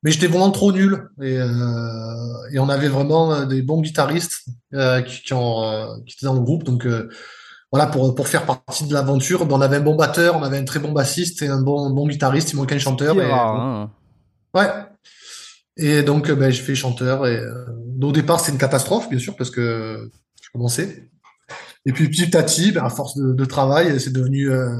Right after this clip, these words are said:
Speaker 1: un peu mieux.
Speaker 2: Ouais, et alors, t'as, t'as,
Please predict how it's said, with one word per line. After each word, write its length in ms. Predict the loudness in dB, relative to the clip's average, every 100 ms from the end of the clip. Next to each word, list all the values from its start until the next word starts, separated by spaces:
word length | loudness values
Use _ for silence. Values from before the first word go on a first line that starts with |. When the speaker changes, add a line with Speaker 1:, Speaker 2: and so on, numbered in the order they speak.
| -8 -14 _ _ _ _ _ _ -4
Speaker 1:
un 80 | 0
peu 100 | 4
mieux. 180 | 4 2 -4 -18 -20 _ -20 -20 -20 0
Speaker 2:
Ouais, 260 | 2 4 4
et 60 |
alors, 240 | 6 4 4
t'as, 140 | -2
t'as, 460 | 0 2 2 2